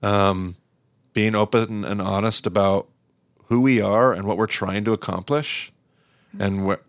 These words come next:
Speaker 1: and just listening, and, and routinely taking care of those that we've missed taking care of. And the more you take care of
Speaker 2: Mm-hmm.
Speaker 1: those, the more it, uh, it, it bears fruit,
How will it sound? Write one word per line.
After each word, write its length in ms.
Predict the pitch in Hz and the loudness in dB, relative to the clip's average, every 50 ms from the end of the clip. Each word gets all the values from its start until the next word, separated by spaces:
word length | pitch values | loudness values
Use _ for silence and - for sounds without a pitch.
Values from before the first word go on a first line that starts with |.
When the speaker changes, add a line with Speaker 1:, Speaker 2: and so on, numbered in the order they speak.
| _ 110 | _ -6
Speaker 1:
and 100 | 110 92 | -4 -2
just 200 | 110 107 - - | -2 -2 -2 -2
listening, 640 | 92 90 95 - - 123 127 143 156 160 170 175 175 165 _ _ _ _ _ _ _ _ _ _ _ _ _ _ _ _ _ _ _ _ _ _ _ | -4 -4 -2 -2 -2 -2 -2 -2 -2 -2 -4 -6 -10 -14 _ _ _ _ _ _ _ _ _ _ _ _ _ _ _ _ _ _ _ _ _ _ _
and, 760 | 117 120 120 120 120 120 120 117 117 120 120 113 110 - - - _ _ | 2 4 4 4 4 4 2 0 0 -4 -4 -6 -8 -10 -12 -14 _ _
and 200 | - 123 123 123 | 2 2 4 4
routinely 1120 | 127 127 131 - - - 139 131 135 139 143 147 147 147 151 147 151 147 147 147 147 135 - | 4 4 4 4 2 2 2 2 2 2 2 2 2 2 2 2 2 2 2 0 -2 -2 0
taking 340 | - 151 143 147 156 147 | 2 2 2 2 0 -4
care 280 | 127 - - 143 139 147 | -2 0 4 4 6 4
of 120 | 147 131 | 4 4
those 320 | 135 143 143 143 143 127 - | 4 4 4 4 2 0 0
that 160 | 147 139 110 | 0 0 2
we've 320 | 113 135 135 135 123 113 117 | 2 2 2 2 2 0 0
missed 540 | 117 131 151 131 - - - - - - - | 2 4 4 4 2 0 -2 -4 -6 -8 -2
taking 320 | - 120 113 - 123 117 | 0 2 2 2 0 -2
care 240 | 110 - 120 120 113 | 0 2 2 4 4
of. 220 | 101 95 98 - - | 2 2 0 -4 -4
And 160 | 113 104 104 | -4 -2 0
the 40 | 101 | 0
more 180 | 104 107 113 113 | 2 2 2 2
you 100 | 113 110 | 2 0
take 240 | - - 117 - | 0 0 -2 -2
care 180 | - - 117 120 | 0 0 2 2
of 100 | 120 113 | 2 2
Speaker 2:
Mm-hmm. 80 | 113 127 | 2 2
Speaker 1:
those, 220 | 131 131 127 - | 2 2 2 0
the 100 | - 110 | -4 -4
more 260 | 107 104 104 107 107 110 | -2 0 2 2 2 0
it, 100 | - - - _ _ | -2 -4 -12 _ _
uh, 100 | - 113 - - _ _ _ _ - | -10 -10 -10 -12 _ _ _ _ -20
it, 120 | - - _ _ _ _ _ | -20 -20 _ _ _ _ _
it 160 | 123 110 - | -8 -6 -2
bears 260 | - 127 123 113 - | 0 0 2 2 0
fruit, 440 | - - - 95 95 101 - - - | -4 -6 -6 -4 -4 -4 -4 -8 -16